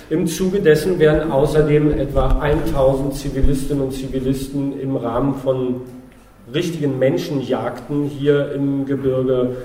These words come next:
gefangen genommen und zur Zwangsarbeit nach Deutschland deportiert. Die sind dann einfach in die Dörfer gegangen, haben sich die Leute rausgesucht, die noch arbeiten konnten, haben die weggefahren, nach Deutschland gebracht und wie gesagt, Infrastruktur zerstört, die Ernte geklaut, Häuser abgebrannt, teilweise ganze Dörfer zerstört,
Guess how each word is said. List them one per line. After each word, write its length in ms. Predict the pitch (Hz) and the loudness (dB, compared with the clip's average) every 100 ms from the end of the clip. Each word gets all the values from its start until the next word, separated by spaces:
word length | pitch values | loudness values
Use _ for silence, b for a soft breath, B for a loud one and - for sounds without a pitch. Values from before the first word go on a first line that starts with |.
| B B | B B
gefangen 400 | 131 - 139 160 | -12 -6 -2 0
genommen 300 | 160 151 147 | 2 2 2
und 100 | 143 | 2
zur 140 | 143 139 | 0 -4
Zwangsarbeit 600 | - 127 127 127 120 120 | -2 -2 0 0 2 0
nach 120 | 117 | -2
Deutschland 500 | - 113 110 101 92 | -2 -2 -2 -6 -8
deportiert. 440 | 92 92 90 90 90 - | -10 -12 -12 -14 -14 -14
Die 60 | 113 | -6
sind 60 | |
dann 120 | 120 123 | -2 0
einfach 180 | 120 | 0
in 60 | 127 | 0
die 100 | 131 | 2
Dörfer 320 | 131 131 135 | 4 4 4
gegangen, 320 | 131 127 135 | 2 2 2
haben 160 | 135 131 | 0 -2
sich 160 | 127 - | -4 -6
die 140 | 135 | 0
Leute 280 | 131 131 127 | 2 4 2
rausgesucht, 540 | 120 123 123 123 127 | 0 -2 -6 -8 -8
die 80 | 127 | -4
noch 180 | 127 123 | -2 -2
arbeiten 400 | 135 151 147 139 | 0 0 0 -4
konnten, 340 | - 135 135 | -4 -4 -4
haben 120 | 127 127 | -4 -4
die 140 | 127 | 0
weggefahren, 600 | 131 131 127 123 120 123 | 0 0 -4 -6 -4 -4
nach 120 | 120 117 | -4 -4
Deutschland 420 | 127 127 127 123 | -4 -4 -4 -4
gebracht 280 | 117 117 - B B B B - | -4 -6 -6 B B B B -6
und 180 | 131 131 | -4 -2
wie 80 | |
gesagt, 420 | 120 113 113 113 143 | -2 0 -2 -4 -4
Infrastruktur 640 | 139 127 123 120 120 117 | -4 -4 -4 -6 -8 -8
zerstört, 460 | 113 110 113 110 107 | -8 -8 -4 -2 -2
die 100 | - | -8
Ernte 340 | 131 123 120 | -8 -6 -6
geklaut, 640 | 110 110 - 107 104 107 - - - - - - - _ 123 | -6 -8 -8 -4 -4 -6 -8 -16 -20 -20 -20 -20 -20 _ -4
Häuser 260 | 127 123 | -2 -2
abgebrannt, 800 | 120 123 - 107 107 110 107 107 | -2 -6 -10 -10 -8 -6 -6 -8
teilweise 320 | 113 110 110 | -6 -4 -4
ganze 240 | 110 110 113 | -4 -6 -8
Dörfer 440 | - 120 120 117 | -6 -4 -4 -6
zerstört, 480 | 117 110 - 113 104 | -6 -10 -10 -8 -8